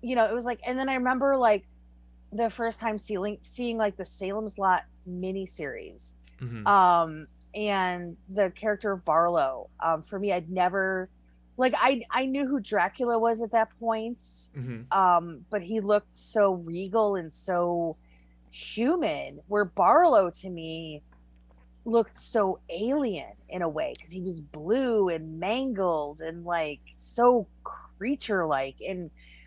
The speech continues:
Speaker 1: I, he terrified me and gave me nightmares, but I was so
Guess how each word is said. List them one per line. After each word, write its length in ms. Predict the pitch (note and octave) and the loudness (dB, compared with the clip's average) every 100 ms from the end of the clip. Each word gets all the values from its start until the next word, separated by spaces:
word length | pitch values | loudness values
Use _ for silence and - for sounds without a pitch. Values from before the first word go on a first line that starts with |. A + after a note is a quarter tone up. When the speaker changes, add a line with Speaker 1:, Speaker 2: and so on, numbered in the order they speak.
| - - | -20 -4
Speaker 1:
I, 260 | D3+ - E3 | -2 -2 -10
he 200 | - A3 | -8 -6
terrified 1040 | - - - - C#4+ E4+ C4 - E3+ D3+ C#3+ | -6 -10 -8 4 6 6 4 4 2 2 -2
me 260 | D3 D3 C#3+ | -8 -10 -2
and 80 | |
gave 200 | F#3 A3+ | 2 2
me 140 | A3 G#3 | 2 -2
nightmares, 440 | G3+ F#3+ E3+ D3+ - | -2 -4 -6 -8 -4
but 80 | D3+ | -2
I 60 | |
was 120 | D3+ | -2
so 240 | - G3 | -4 -2